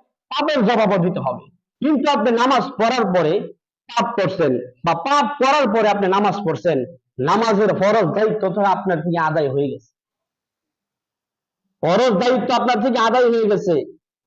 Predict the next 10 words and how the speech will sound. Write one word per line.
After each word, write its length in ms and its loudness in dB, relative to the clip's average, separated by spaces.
কিন্তু 320 0
নামাজও 460 2
পড়লেন 300 2
না, 460 -2
পাপও 420 0
করলেন, 420 2
দুইটাই 640 0
জবাব 280 2
দিতে 180 -2
হবে। 240 -2